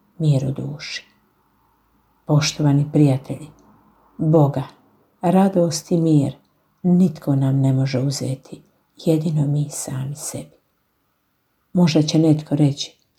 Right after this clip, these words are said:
"Lako je to reći, ali nije lako živjeti."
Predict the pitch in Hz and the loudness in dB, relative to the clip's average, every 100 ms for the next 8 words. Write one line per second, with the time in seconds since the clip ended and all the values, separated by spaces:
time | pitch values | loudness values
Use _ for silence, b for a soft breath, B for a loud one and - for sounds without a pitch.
0 | - 156 190 - 196 190 190 180 180 180 | -4 -2 -2 -2 -2 0 2 4 4 2
1 | - 151 - 135 156 175 151 139 139 143 | -10 -10 -8 -2 0 2 2 2 0 -4
2 | 139 131 131 139 - | -6 -4 -4 -6 -10